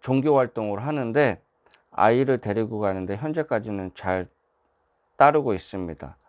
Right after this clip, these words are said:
제가 아이를 키우면서 태교의 중요성을 아무리 강조해도 지나치지도 않다, 이제 그런 생각을 가지고 있어서 이 영상을 준비했습니다. 특히 임산부는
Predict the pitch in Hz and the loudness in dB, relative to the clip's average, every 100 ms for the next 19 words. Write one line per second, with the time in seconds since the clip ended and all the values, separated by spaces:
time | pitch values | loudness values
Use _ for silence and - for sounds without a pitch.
0 | _ _ _ - 117 117 117 101 _ - | _ _ _ -6 0 4 4 4 _ -20
1 | - 95 123 139 143 - - 170 156 113 | 0 6 8 6 2 0 -4 -2 0 -2
2 | 107 147 104 - _ _ _ _ _ _ | 0 0 0 -4 _ _ _ _ _ _
3 | - 214 208 202 170 - 120 120 113 - | -4 0 2 2 2 -2 0 2 0 0
4 | 113 113 160 185 _ _ _ - - 117 | 0 4 2 2 _ _ _ -4 2 4
5 | 139 135 - 101 104 107 101 107 - - | 4 2 -2 -4 -2 0 0 -2 -6 -6
6 | 117 117 - 107 104 92 82 107 - 123 | -4 -4 -6 -10 -6 -2 0 0 4 4
7 | 87 - 90 98 - 120 117 120 127 123 | 4 -2 -10 -8 0 0 2 0 -2 0
8 | 117 98 90 95 98 139 151 _ - 104 | -2 -4 -6 -6 -2 -2 -2 _ -12 -12
9 | - 104 127 135 139 98 107 104 101 110 | -6 -4 2 0 0 -4 0 2 0 0
10 | 101 95 95 95 104 107 113 95 82 85 | -2 -2 -4 -2 -2 -4 -6 -6 -4 -6
11 | 87 _ _ - - - - - 240 226 | -6 _ _ -20 -20 -20 -20 2 2 4
12 | - 208 120 - _ - 131 165 190 185 | 4 4 4 -4 _ 2 4 6 4 4
13 | 139 143 170 110 | 2 2 2 0